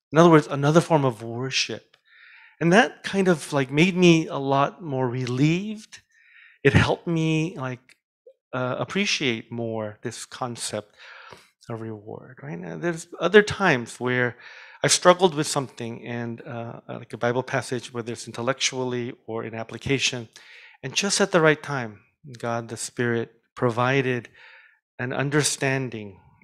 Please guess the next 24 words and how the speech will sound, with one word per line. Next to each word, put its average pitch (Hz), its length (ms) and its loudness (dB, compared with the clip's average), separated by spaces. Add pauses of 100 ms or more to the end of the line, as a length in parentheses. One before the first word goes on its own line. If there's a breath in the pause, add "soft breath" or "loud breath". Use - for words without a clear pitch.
(120)
a 120 80 -8
way 135 400 4
to - 200 -8
make 127 300 -6
it 135 140 -4 (260)
come 131 180 -4
alive, 110 560 -4 (180)
and 117 180 -12
it, - 120 -10
it 147 200 -6
changed 139 480 -4
so 110 280 -12
much, 107 600 -20
right? 135 160 -20 (840 soft breath)
And, 262 280 -6
and 262 140 -4
even 226 240 6
in 196 260 6
maybe 175 260 4
today's 151 640 0
world, 123 560 0
right, 123 320 -12
today's 143 480 -4
time, 131 480 -6